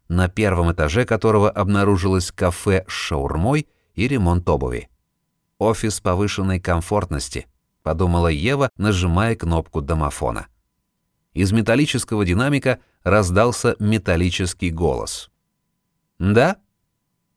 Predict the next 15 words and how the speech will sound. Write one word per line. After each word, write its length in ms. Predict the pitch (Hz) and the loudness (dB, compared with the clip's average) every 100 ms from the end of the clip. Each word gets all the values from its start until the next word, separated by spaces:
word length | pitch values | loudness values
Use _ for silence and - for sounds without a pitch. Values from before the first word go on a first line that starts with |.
| _ _ - | _ _ -2
«Мисс 480 | 104 123 127 - | 2 4 2 0
Доминик?» 720 | - 113 117 123 151 - - _ _ _ _ _ _ _ _ _ | -2 0 2 4 2 0 -16 _ _ _ _ _ _ _ _ _
«Ещё 360 | - 120 - 165 | -2 -2 0 2
раз 180 | 165 117 | 2 4
да». 260 | 104 135 - _ _ _ _ _ _ | 2 2 -6 _ _ _ _ _ _
«Лейтенант 800 | 113 131 123 131 151 139 117 101 | 2 2 2 2 4 4 2 2
Даллас, 580 | 120 82 76 76 - - | 2 4 2 -2 -6 -4
вы 180 | 104 110 | 2 2
разговаривали 720 | 104 107 113 127 123 110 107 | 4 4 4 4 4 2 2
с 100 | - | 0
моей 320 | 107 110 104 | 2 2 2
напарницей, 760 | 104 - 117 92 87 - 92 - - | 2 2 2 2 0 0 -2 -2 -2
детективом 640 | 98 107 104 - 123 123 | 0 2 0 0 0 0
Пибоди». 480 | 117 113 82 78 65 _ - | 2 2 2 0 -6 _ -2
«Разговаривала. 840 | 120 131 160 139 120 127 147 151 | 0 4 4 6 4 4 2 0